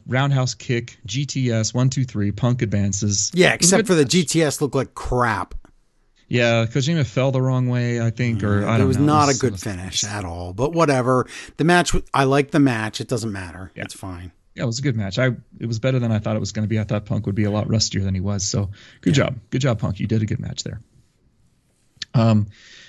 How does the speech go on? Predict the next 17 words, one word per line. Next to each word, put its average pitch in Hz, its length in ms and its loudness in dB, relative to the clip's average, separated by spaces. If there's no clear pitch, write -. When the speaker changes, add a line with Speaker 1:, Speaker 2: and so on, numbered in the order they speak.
Speaker 1:
after 143 180 0
the 139 80 2
match, 131 240 2
C - 180 -4
M 131 120 -2
Punk 123 260 -4
makes 113 180 -4
friends 101 360 -4
with 104 160 -2
Su-, - 180 -6
Kojima. 110 580 2
He 104 120 2
picks - 240 -4
him 101 100 0
up 95 200 0
and, 98 120 0
uh, 95 240 0